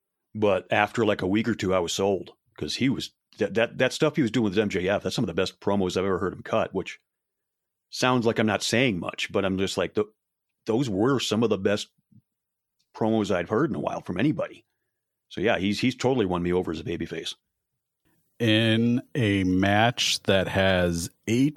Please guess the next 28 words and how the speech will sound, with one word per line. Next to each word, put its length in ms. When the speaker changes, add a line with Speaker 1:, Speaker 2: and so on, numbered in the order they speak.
Speaker 2:
people 500
in 160
it 260
that 140
I 120
never 640
thought 560
would 180
be 140
in 100
a 40
match 440
together 560
in 220
twenty 380
twenty-three. 1000
In 400
a 240
four-way 840
match 520
for 240
the 160
A 60
E 220
W 420
Tag 580
Team 400
titles, 800